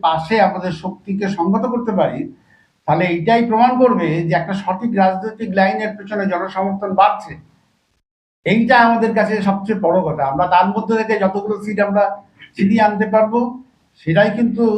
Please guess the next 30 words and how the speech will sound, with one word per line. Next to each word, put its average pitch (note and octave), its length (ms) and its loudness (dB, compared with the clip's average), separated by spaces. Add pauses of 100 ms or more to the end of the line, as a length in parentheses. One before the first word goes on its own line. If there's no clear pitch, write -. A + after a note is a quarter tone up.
(300)
সত্যিকারের A3 640 -2 (140)
মানুষের G3 420 0 (100)
কণ্ঠস্বর A3+ 600 0
হিসেবে G3 240 -2 (400)
পার্লামেন্টে F3 520 0
প্রতিফলিত D3+ 440 -4 (120)
হবে। A2 160 -16 (640)
লাস্ট G#3 360 2
একটা G3+ 200 -2
কথা A#3 200 0
আমি A3+ 200 2
বলবো E3+ 260 -4 (720)
যে E3 120 0 (280)
আজকে D#3+ 280 2 (640)
একটা A3+ 220 -2
কথা G3 140 2 (100)
উঠেছে, A#3 260 0 (120)
ইয়াং, B3 220 6 (340)
ইয়াংরা B3 400 4 (340)
আজকে F#3 200 -4 (120)
সামনে F#3+ 320 0
থাকবে। D3 280 -8 (720)
কথাটা G3 240 0 (100)
শুনতে G#3+ 220 -2 (100)
খুব G3+ 180 -2
ভালো, D#3 200 2
হ্যাঁ, G3 240 2
থাকা G3 220 0
তো A3+ 40 -4 (100)
উচিতই। G3 360 -2